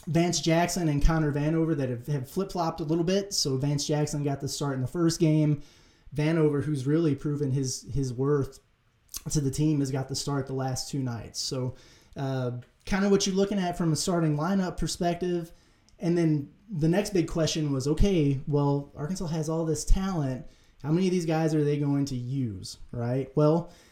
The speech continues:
uh, so far, it looks like J D Notae's pretty locked in as that sixth man,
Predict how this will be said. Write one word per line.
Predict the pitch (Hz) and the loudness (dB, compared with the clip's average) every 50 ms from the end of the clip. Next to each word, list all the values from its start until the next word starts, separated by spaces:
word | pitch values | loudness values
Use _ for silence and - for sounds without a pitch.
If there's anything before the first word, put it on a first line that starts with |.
| _ _ _ - | _ _ _ -18
uh, | 139 139 139 139 | -16 -14 -10 -8
so | 135 - - 180 180 | -6 -4 -2 -2 -2
far, | 180 - 175 180 190 196 190 | 0 0 0 2 2 2 2
it | 180 160 147 | 2 2 0
looks | 165 - 208 | 0 0 0
like | 180 175 139 | -2 -2 0
J | 135 160 165 | 4 4 4
D | 170 185 170 | 6 4 4
Notae's | 160 156 165 160 - - 175 170 165 160 | 4 6 6 6 6 6 4 4 2 2
pretty | - - - 180 165 175 196 180 | 0 -2 0 2 2 2 2 2
locked | 160 165 170 170 170 - | 2 2 2 2 2 2
in | 165 165 165 | 4 4 4
as | 160 143 139 | 4 4 4
that | 139 127 - - | 2 0 0 -2
sixth | - - 160 156 156 - 160 | 0 2 2 2 2 2 0
man, | 151 147 151 160 170 170 180 165 | 2 4 4 4 2 2 0 -2